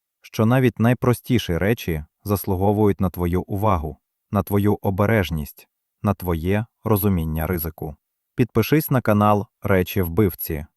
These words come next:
постав лайк цьому відео і напиши в коментарях, про яку річ розповісти наступною. Можливо, твоя ідея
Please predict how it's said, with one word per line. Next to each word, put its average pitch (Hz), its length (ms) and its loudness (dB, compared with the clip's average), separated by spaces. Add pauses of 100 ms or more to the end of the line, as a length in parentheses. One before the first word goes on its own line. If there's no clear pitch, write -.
(240)
постав 139 380 0
лайк 101 540 0
цьому 92 320 0
відео 78 500 -2 (320)
і 123 80 2
напиши 131 340 2
в - 80 -2
коментарях, 101 760 2
про 110 160 2
яку 98 280 2
річ 101 340 0
розповісти 101 600 0
наступною. 113 720 -2 (680)
Можливо, 120 440 4
твоя 110 340 4
ідея 113 540 2